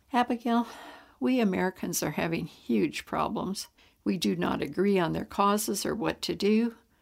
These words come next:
We are being torn apart as your society was when fighting with the British.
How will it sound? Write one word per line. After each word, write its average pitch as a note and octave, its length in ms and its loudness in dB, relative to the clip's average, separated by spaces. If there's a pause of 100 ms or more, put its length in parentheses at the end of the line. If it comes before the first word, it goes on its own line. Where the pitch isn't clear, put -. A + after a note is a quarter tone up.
(260)
We F3 140 2
are E3 80 4
being F3 280 2
torn A3+ 440 4
apart A3+ 460 0
as D#3+ 240 0
your A#3 80 6
society E3 640 0
was D3+ 400 0
when D3+ 160 0
fighting D#3+ 480 2
with D#3+ 100 -4
the - 80 0
British. F3 640 0